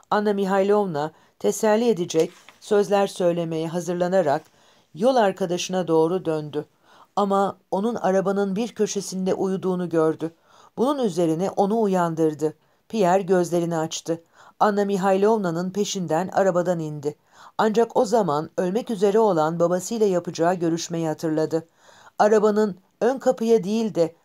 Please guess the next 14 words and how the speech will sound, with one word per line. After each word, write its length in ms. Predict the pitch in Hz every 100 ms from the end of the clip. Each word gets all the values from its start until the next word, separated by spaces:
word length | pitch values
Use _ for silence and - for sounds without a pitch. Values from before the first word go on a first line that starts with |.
| _ -
arka 320 | 180 196 277
kapıya 340 | 240 226 208
yanaştığını 580 | 202 185 185 180 190 180
fark 340 | 175 170 165 175
etmişti. 580 | 160 165 - 156 165 _ _ _ _ -
İnerken 600 | 214 220 220 180 170 185 - _ -
esnaf 420 | 202 - 240 247
kılıklı 340 | - 185 180 175
iki 220 | 170 233
kişinin 500 | 214 - 165 170 170 _ - -
aceleyle 760 | 185 240 269 269 190 165 -
kapının 420 | - 226 233 240 226
önünden 440 | 202 202 208 214
çekilip 520 | - 185 175 156 165